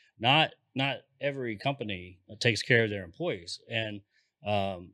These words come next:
and ultimately, we, we sorted it out, and we, and we got it. Uh, I think West actually has some new off-ramps and a highway and a new school. Uh, so the governor really stepped in and really helped them out. Um, and, and they, you know,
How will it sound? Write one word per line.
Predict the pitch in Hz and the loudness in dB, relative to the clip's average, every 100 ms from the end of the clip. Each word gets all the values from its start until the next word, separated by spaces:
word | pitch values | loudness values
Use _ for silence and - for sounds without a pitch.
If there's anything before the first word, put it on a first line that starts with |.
| _ | _
and | 120 - | -6 0
ultimately, | 139 131 120 107 110 | 0 0 0 2 0
we, | 107 | 0
we | 110 113 | -4 -4
sorted | 110 120 110 101 | 2 4 4 2
it | 98 | -4
out, | 95 90 | -6 -6
and | 101 101 | -8 -10
we, | |
and | 95 107 | -10 -10
we | 101 | -6
got | 104 | -6
it. | 101 - _ 120 | -6 -12 _ -6
Uh, | 104 92 - _ _ _ - | -4 -6 -18 _ _ _ -4
I | |
think | 101 113 | 2 2
West | 101 110 - | 4 2 2
actually | 104 - 110 | 0 0 -2
has | 107 98 | -2 -4
some | - 101 | -6 -6
new | 107 101 | -4 -2
off-ramps | 101 - 107 101 95 - | -2 0 0 0 -2 -6
and | 98 98 - | -6 -10 -8
a | |
highway | 95 110 101 104 101 | 0 0 2 -2 -2
and | 95 | -4
a | 98 | -4
new | 107 | -4
school. | - - 104 98 101 92 98 101 - | -4 -6 -6 -6 -8 -10 -14 -16 -4
Uh, | 107 104 92 - - - - | 0 0 -2 -12 -20 -20 -16
so | - 113 | -2 2
the | 113 | 6
governor | 127 123 110 | 6 6 0
really | 113 120 | 2 2
stepped | 107 113 104 101 | 2 0 -2 -4
in | 92 87 - | -8 -12 -8
and | 113 107 | -6 -4
really | 107 113 104 | 0 2 2
helped | 107 - | -2 -6
them | 95 | -12
out. | 87 90 _ 117 | -12 -18 _ 2
Um, | 113 107 98 92 - _ _ _ - - _ | 4 4 0 -6 -14 _ _ _ -20 -20 _
and, | 131 120 110 | 6 6 6
and | - 113 98 | 0 -6 -4
they, | 110 104 _ | -6 -6 _
you | 113 | -2
know, | 104 92 | -2 -4